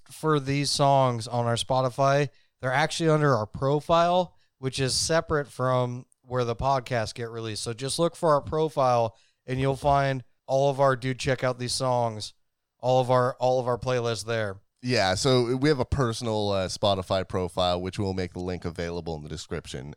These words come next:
Speaker 2: and, uh, that, that is separate from the account that they release our Spotify, uh, actual podcasts on, and there's no legitimate way for us to combine those, so we apologize for that, but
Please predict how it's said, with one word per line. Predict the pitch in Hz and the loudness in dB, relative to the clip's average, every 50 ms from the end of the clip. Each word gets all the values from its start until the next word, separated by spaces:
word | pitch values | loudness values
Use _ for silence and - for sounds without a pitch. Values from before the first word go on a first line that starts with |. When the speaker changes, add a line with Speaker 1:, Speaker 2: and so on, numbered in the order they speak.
| _ | _
Speaker 2:
and, | - 73 73 67 65 71 69 69 | -10 -10 -10 -10 -10 -12 -10 -10
uh, | 64 65 57 57 57 53 50 52 - _ _ _ _ _ _ _ _ _ _ 92 98 - | -10 -10 -10 -12 -12 -14 -14 -14 -16 _ _ _ _ _ _ _ _ _ _ -20 -20 -6
that, | - 123 120 110 - _ _ - | -2 0 0 0 -2 _ _ 0
that | 120 113 107 | 0 0 2
is | 110 98 | 0 -4
separate | - - 123 110 - 107 - - | -2 0 0 0 -2 -4 -10 -8
from | - 104 98 92 92 90 82 | -4 -4 -4 -4 -4 -8 -8
the | 98 95 90 | -6 -6 -6
account | 78 - - 104 90 80 - _ | -6 -8 -6 -6 -6 -6 -8 _
that | 71 80 - | -14 -12 -10
they | - 85 80 | -8 -8 -8
release | 71 73 80 78 78 78 82 - - | -8 -10 -12 -12 -12 -12 -12 -10 -10
our | 62 69 | -10 -8
Spotify, | - - - - - 73 73 73 78 - - 85 78 73 73 73 62 62 | -8 -10 -12 -6 -4 -4 -4 -4 -6 -6 -4 -4 -4 -4 -6 -8 -10 -10
uh, | 73 73 67 62 58 50 - - - | -8 -8 -8 -10 -12 -14 -16 -10 -8
actual | 82 80 80 - - 78 73 | -8 -8 -6 -8 -10 -10 -6
podcasts | - - 80 82 - - - 92 90 87 - - | -2 -2 0 -2 -2 -2 -2 -2 -2 -2 -2 -2
on, | 98 92 92 92 90 - - _ _ _ _ _ _ | -2 -2 -2 -2 -4 -8 -16 _ _ _ _ _ _
and | 107 117 110 101 92 | -4 -4 -4 -2 -2
there's | 113 120 113 104 101 | 0 0 0 -2 -2
no | 110 107 101 98 | 0 0 0 0
legitimate | 92 98 85 90 95 92 95 78 67 | -2 -4 -6 -6 -8 -8 -8 -8 -6
way | 90 92 87 | -4 -4 -4
for | - - 87 | -4 -4 -4
us | 87 - | -4 -4
to | - - | -8 -10
combine | - - 92 80 85 82 85 82 85 87 | -10 -10 -4 -2 -2 -2 -2 -4 -4 -6
those, | 87 85 85 82 85 85 82 | -4 -4 -4 -4 -6 -6 -8
so | - - - 82 80 | -8 -6 -6 -6 -6
we | 78 85 87 | -6 -6 -8
apologize | 82 - 104 95 90 90 90 92 82 78 78 - | -6 -6 -4 -4 -4 -4 -4 -4 -4 -4 -6 -8
for | - 85 | -12 -8
that, | 85 87 80 80 - - _ | -6 -4 -4 -4 -6 -6 _
but | 85 76 69 | -10 -10 -10